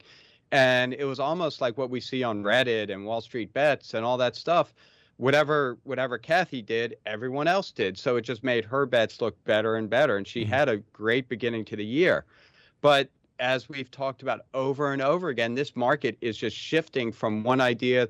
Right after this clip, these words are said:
Speaker 1: to another very quickly. And Cathie's idea is technology.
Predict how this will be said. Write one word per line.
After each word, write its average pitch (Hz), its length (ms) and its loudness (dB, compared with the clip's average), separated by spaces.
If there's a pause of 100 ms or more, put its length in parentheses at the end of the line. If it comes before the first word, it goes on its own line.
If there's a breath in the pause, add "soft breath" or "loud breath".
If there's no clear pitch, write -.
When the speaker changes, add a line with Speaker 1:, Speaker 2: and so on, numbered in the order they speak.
Speaker 1:
to 117 160 -4
another 104 460 2 (340 soft breath)
very 123 240 4
quickly. 117 520 -4 (480 soft breath)
And 123 460 2
Cathie's 143 540 -2
idea 143 520 -2
is 123 220 -6
technology. 127 880 -6